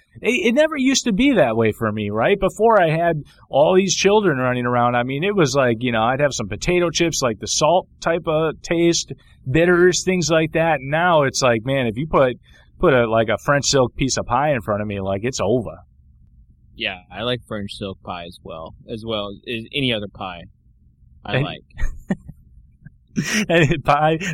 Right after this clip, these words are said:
Speaker 1: pies, meat, pizza, you name it. Uh, just the hashtag dad life, New Balance style over here. Uh, well, Uggs,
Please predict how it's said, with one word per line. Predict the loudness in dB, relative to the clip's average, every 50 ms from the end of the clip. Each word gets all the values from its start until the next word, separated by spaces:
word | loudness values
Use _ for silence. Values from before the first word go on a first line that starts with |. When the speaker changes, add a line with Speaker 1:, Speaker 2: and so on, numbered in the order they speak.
| -4 0
Speaker 1:
pies, | 2 4 6 6 6 6 4 2 0 -2 -10 -10 -4
meat, | 0 2 4 4 6 4 4 2
pizza, | 2 2 2 2 2 2 0 2
you | 2 2 2
name | 2 2 2 4 4
it. | 2 2 4
Uh, | 4 4 4 2
just | 0 -2 -4 -2 0 2
the | 2
hashtag | 4 4 2 0 -2 -2 -2 -2 0 0 0 0 0
dad | 0 2 2 2 2
life, | 2 2 2 2 0 0 0
New | 0 0 2
Balance | 2 2 2 0 -2 -4 -6 -6
style | -4 -2 0 0 2 2 2
over | 2 0 0 -2 -2
here. | -2 0 0 0 0 -2 -2
Uh, | -4 -4 -2 0 0
well, | 2 0 0 0 0
Uggs, | 0 0 0 0 -4 -6 -8